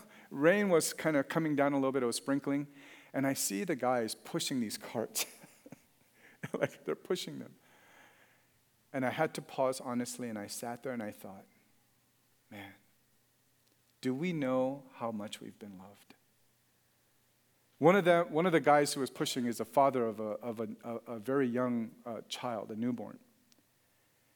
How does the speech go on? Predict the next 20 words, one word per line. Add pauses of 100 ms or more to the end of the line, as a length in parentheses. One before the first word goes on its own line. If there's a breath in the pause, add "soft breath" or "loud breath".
(120)
And
he
left
his
<laughs>
wife
and
his
son, (580 soft breath)
and
he's
there
pushing,
and
I'm
just
thinking, (220)
"What
is
this?